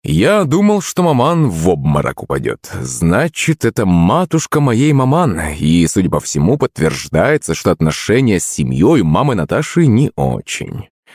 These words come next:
Эта наглая тётка пристально посмотрела на меня, будто надзиратель какой-то.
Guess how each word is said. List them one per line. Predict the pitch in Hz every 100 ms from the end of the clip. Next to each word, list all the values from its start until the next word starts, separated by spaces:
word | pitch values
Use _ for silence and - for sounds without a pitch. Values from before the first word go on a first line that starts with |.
| - _
Эта | 98 92
наглая | 95 82 85 76
тётка | - 113 160 - 107
пристально | 92 104 - 80 80
посмотрела | 78 - 71 - 90 107
на | 78
меня, | 71 71 73 135 147 -
будто | - 78 73 _ - 80 82
надзиратель | 87 80 101 131 123 76 67 -
какой-то. | 65 65 52 - 50 -